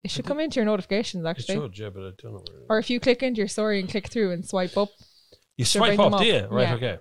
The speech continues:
Speaker 2: Let's go to my story.
Speaker 1: Jesus. We're
Speaker 2: I'm
Speaker 1: teaching,
Speaker 2: u-
Speaker 1: teaching dinosaurs about social
Speaker 2: It
Speaker 1: media
Speaker 2: is,
Speaker 1: here,
Speaker 2: yeah.
Speaker 1: boys.
Speaker 2: And I have
Speaker 1: Fossils.
Speaker 2: such a big fucking following, and I <laughs> still don't know where you get the answers to the <laughs> questions. I'm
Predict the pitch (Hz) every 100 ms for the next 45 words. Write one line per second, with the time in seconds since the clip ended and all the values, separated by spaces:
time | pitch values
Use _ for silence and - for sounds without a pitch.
0 | _ _ _ - - - 120 104 98 196
1 | 214 170 175 - - - - - 214 -
2 | 269 247 147 214 - 269 277 254 214 240
3 | 214 202 185 175 180 190 202 196 208 220
4 | 180 175 175 165 160 - - - 226 165
5 | 208 175 - 311 - 202 220 196 - 185
6 | 165 143 - 147 156 85 - - 127 139
7 | 127 - - - 190 202 156 143 139 135
8 | 143 - 160 139 123 135 - 294 - -
9 | 440 - - 403 330 -